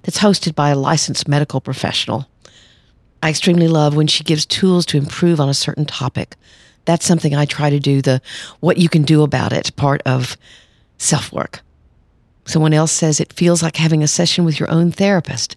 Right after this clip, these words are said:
That feels good. And from another medical professional, "I've been following Doctor Margaret's blog for several years and now her podcast.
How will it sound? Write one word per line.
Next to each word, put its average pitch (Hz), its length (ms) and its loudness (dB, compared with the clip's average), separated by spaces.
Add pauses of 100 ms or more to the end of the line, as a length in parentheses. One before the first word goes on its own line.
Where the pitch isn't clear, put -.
(560)
That 302 180 -4
feels - 240 -6
good. 147 300 -4 (960)
And 180 140 2
from 180 400 2 (340)
another 185 480 4
medical 139 340 0
professional, 139 600 -2 (460)
"I've 165 80 0
been 170 140 2
following 165 280 2
Doctor 156 240 -2
Margaret's 151 340 0
blog 156 320 0
for 151 120 -4
several 147 300 -2
years 156 340 0
and 147 120 2
now 139 180 2
her 143 120 -2
podcast. - 720 -4